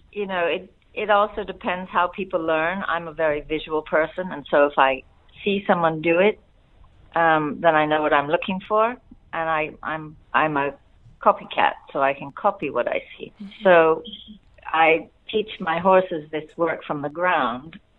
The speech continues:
Speaker 1: and it's the same idea. If I have a student with me and they watch what I'm doing and they can see the timing and they can see the effect it has on the horse, then they have a visual idea of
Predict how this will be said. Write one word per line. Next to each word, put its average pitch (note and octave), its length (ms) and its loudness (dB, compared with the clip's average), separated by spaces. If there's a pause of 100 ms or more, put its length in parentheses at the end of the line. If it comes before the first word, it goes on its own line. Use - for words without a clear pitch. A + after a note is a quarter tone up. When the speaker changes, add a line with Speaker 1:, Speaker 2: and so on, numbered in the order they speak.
(140)
Speaker 1:
and D#3+ 300 -4
it's E3 280 -6
the D#3 160 -16
same E3+ 240 0
idea. D3+ 440 2
If - 120 -6
I D3 140 -4
have D#3 240 -2 (300)
a - 180 -8
student F#3+ 320 4
with D3 220 2
me C#3+ 200 -4
and D3+ 160 -2
they D#3 140 0
watch F3 380 2
what D#3+ 140 2
I'm D3 220 0
doing D#3+ 340 0
and D3 120 -4
they D3 100 0
can C#3+ 240 -8 (140)
see F#3+ 160 4
the F3 160 -2 (100)
timing E3+ 560 0 (360)
and D#3+ 140 -4
they D3+ 100 2
can D3 260 -4 (120)
see E3+ 340 0 (320)
the D#3 140 4
effect - 440 2
it - 120 -2
has C#3 260 4
on C#3 120 0
the C#3 80 -2
horse, C3+ 480 -2
then E3+ 300 -6
they F3 120 -4
have D#3 180 -4
a C#3 100 -8
visual D3 680 4 (500)
idea D3 640 -2 (120)
of C3+ 260 -2